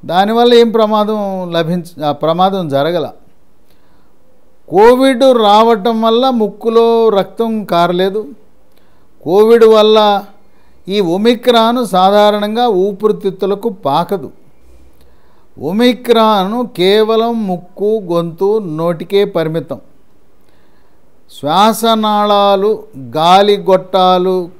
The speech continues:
కిందకి ఈ ఊపిరితిత్తులకు వెళ్ళే గుణము ఒమిక్రాన్ కోవిడ్ రకానికి లేదు. అందువల్ల ఈనాడు సోనియా గాంధీకి వచ్చిన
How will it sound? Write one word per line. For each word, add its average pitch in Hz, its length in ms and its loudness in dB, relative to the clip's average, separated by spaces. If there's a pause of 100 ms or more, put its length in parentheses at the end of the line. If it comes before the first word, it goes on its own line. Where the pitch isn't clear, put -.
కిందకి 175 800 -4 (1300)
ఈ 196 220 -2
ఊపిరితిత్తులకు 202 1000 0
వెళ్ళే 180 320 0
గుణము 180 720 -6 (1040)
ఒమిక్రాన్ 214 1000 0 (120)
కోవిడ్ 190 540 0 (880)
రకానికి 170 640 -4
లేదు. 139 380 0 (1120)
అందువల్ల 226 800 2
ఈనాడు 190 520 -2
సోనియా 202 520 -2
గాంధీకి 202 680 -2
వచ్చిన 190 480 -2